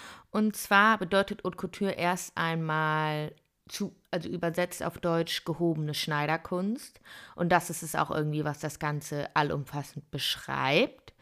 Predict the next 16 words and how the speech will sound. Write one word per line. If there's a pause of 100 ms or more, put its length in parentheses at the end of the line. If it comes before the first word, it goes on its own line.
(540)
Man
kann
sagen
oder
man
sagt
heute,
dass
der
Begründer, (600)
ähm,
der
Haute
Couture
Charles
Frederick,